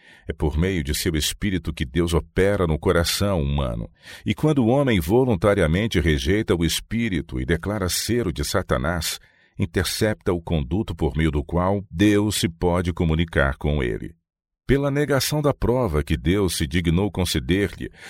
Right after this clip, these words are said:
apaga a luz que lhe estivera a brilhar no coração e, como resultado, é deixado em trevas. Assim se verificam as palavras de Cristo: "Se, portanto, a luz que em ti há são trevas, quão grandes serão tais trevas?"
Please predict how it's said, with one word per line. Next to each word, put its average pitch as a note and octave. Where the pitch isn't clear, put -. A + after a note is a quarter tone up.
apaga G#2+
a -
luz F#2+
que -
lhe C#2
estivera E2+
a -
brilhar D#2+
no G2
coração G2
e, A2+
como G#2+
resultado, F2
é E2
deixado E2
em D#2
trevas. A#1+
Assim G2
se -
verificam D2+
as -
palavras D#2+
de D2+
Cristo: F#2
"Se, -
portanto, F3
a F#2+
luz A#2
que -
em D#2+
ti A2
há D#2+
são C#2+
trevas, F2
quão B2
grandes G2
serão D#2
tais C#2+
trevas?" -